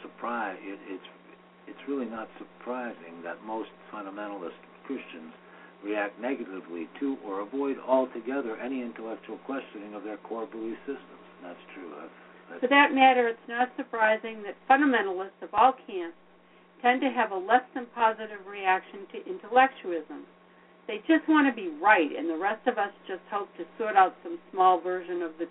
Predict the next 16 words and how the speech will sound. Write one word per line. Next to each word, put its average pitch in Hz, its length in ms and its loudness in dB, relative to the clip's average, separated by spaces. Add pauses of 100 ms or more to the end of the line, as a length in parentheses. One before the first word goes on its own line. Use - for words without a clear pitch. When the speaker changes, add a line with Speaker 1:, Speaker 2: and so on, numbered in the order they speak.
Speaker 2:
truth. 156 200 -2 (680)
A 170 60 -4 (100)
subtle 240 400 8
difference, 190 400 -2 (200)
but 170 100 -6
an 160 160 -4
important 156 580 -8
one. 143 180 -14 (380)
Speaker 1:
Hmm. 87 220 -18 (3500)
I - 60 -20
don't - 160 -20
know - 100 -20
what - 160 -20
this - 120 -20 (120)
means. - 240 -20 (440)
Help - 140 -10